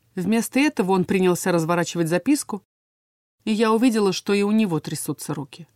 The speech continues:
Прочел, затем резко повернулся и ринулся к выходу. Хлопнув дверью, убежал. Бросил меня одну. Настоящий трирейнский мужчина.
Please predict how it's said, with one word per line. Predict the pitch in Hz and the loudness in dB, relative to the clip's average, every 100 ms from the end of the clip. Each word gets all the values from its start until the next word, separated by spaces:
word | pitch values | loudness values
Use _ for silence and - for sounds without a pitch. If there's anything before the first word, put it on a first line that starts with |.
| _ _ _ - | _ _ _ -2
Прочел, | 214 254 - 156 151 170 _ _ - | 0 0 -2 -4 -4 -6 _ _ -8
затем | 170 190 302 269 - _ | -6 -2 2 2 0 _
резко | 196 247 - 160 | 2 2 2 -4
повернулся | 185 196 240 339 320 240 | -2 2 4 4 4 0
и | - 269 285 269 _ _ _ _ - | 2 4 4 2 _ _ _ _ -2
ринулся | 196 247 202 - - | 4 4 2 -2 -4
к | |
выходу. | 165 165 - 139 151 _ _ _ - | -2 -2 -4 -10 -12 _ _ _ -6
Хлопнув | - 330 240 202 | 4 4 4 2
дверью, | 170 214 311 254 254 _ _ | 2 2 4 2 0 _ _
убежал. | 208 247 254 320 - _ - | 0 0 0 -4 -6 _ -4
Бросил | 208 330 403 302 285 | 4 8 8 10 12
меня | 269 254 220 | 12 12 8
одну. | 196 214 214 185 160 - | 6 4 4 4 0 -2
Настоящий | 175 190 - 180 185 285 339 302 - 262 | 2 2 4 2 6 8 8 6 4 4
трирейнский | - 190 175 214 240 208 - 196 | 4 2 4 4 4 2 0 2
мужчина. | 190 165 - 208 190 160 | 2 0 -2 -2 0 0